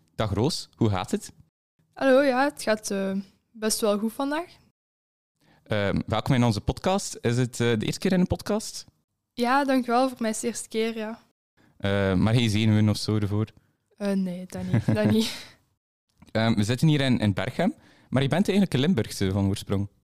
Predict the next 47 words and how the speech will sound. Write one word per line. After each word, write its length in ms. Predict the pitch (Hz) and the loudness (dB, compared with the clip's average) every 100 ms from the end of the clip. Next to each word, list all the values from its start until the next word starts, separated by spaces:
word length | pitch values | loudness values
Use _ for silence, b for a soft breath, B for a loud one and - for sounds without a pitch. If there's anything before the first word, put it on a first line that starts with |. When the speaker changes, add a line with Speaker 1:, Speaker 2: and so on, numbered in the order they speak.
| _ _ _ _ | _ _ _ _
Speaker 2:
Ja, 340 | _ 226 226 240 | _ -2 0 0
ja, 240 | 226 214 | -2 -4
ik 240 | - 208 - | -6 -8 -6
ben, 260 | 196 196 | -6 -4
eh, 340 | 190 185 180 180 _ _ _ | -6 -6 -6 -10 _ _ _
geboren 520 | 208 185 196 226 226 | -8 -2 0 0 0
in 120 | 214 | 0
Limburg 520 | 208 220 254 262 - | 0 2 2 0 -4
en 460 | - 196 190 190 - _ _ _ _ | -8 -6 -6 -8 -12 _ _ _ _
ja, 220 | 196 190 | -8 -4
mijn 200 | 185 180 | -4 -2
ouders 320 | 165 202 214 226 | 0 0 -2 -4
wonen 240 | 226 233 | -2 -2
daar, 280 | 214 226 214 | 0 -2 -4
dus 300 | 196 - - _ _ _ _ _ _ | -6 -8 -10 _ _ _ _ _ _
eigenlijk 400 | - 208 226 214 | -2 2 2 2
woon 180 | 214 214 | 0 0
ik 100 | 208 | 0
daar 120 | 190 | -2
ook 140 | 202 | -2
nog 120 | 233 220 | -4 -4
steeds, 340 | 220 220 226 | -2 -2 -2
maar 200 | 202 196 | -6 -6
ik, 300 | 190 196 - | -8 -12 -10
eh, 200 | 190 185 | -8 -8
zit 200 | 190 196 | -8 -10
hier 100 | 196 | -8
in 120 | 190 | -6
Berchem 360 | 190 196 226 208 | -6 -6 -6 -6
op 160 | 190 | -6
kot 360 | - 214 - - _ | -6 -6 -6 -12 _
voor 160 | - 190 | -18 -10
het 100 | - | -4
zwemmen, 240 | 196 214 | -2 -2
omdat 240 | 214 190 | -4 -6
het 220 | 185 190 - | -10 -14 -10
vijf 240 | 180 - | -10 -6
minuutjes 280 | 202 214 196 | -8 -6 -8
van 100 | 190 | -8
het 100 | 196 | -8
zwembad 300 | 190 190 196 | -8 -8 -8
is, 240 | 208 - _ _ _ _ | -10 -12 _ _ _ _
waar 200 | 196 185 | -10 -10
ik 120 | 190 | -10
dan 180 | 190 185 | -10 -8
dagelijks, 560 | 180 175 - 190 196 - | -6 -8 -8 -12 -12 -14
ja, 180 | - | -18